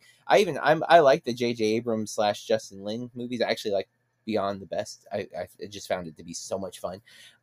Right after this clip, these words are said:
Um, but I, I am really kind of interested. I don't know if I f-, a hundred percent will, because I'm also, I have too many lists of things I wanna do this year,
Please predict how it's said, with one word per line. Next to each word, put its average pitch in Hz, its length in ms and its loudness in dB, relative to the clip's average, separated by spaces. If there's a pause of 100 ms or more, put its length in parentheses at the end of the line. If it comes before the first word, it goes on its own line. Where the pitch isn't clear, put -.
Um, 107 400 0 (960)
but - 380 6 (760)
I, 113 220 4 (720)
I 120 60 -2
am 127 100 -2
really 151 220 -2
kind 302 180 -4
of 285 60 -4
interested. - 380 -2
I 147 100 10
don't 175 80 0
know 185 80 2
if 165 100 0
I 120 120 4
f-, - 320 -6
a 113 60 0
hundred 151 260 0
percent 120 260 -4
will, 127 260 4
because 120 200 -6
I'm 110 160 -2
also, 120 260 0
I 123 80 2
have 131 220 6
too - 180 -8
many 127 240 -2
lists 104 400 -4
of 110 100 -4
things 110 280 -2
I 107 100 2
wanna 104 260 -2
do 101 200 -6
this 117 200 -8
year, 143 220 -4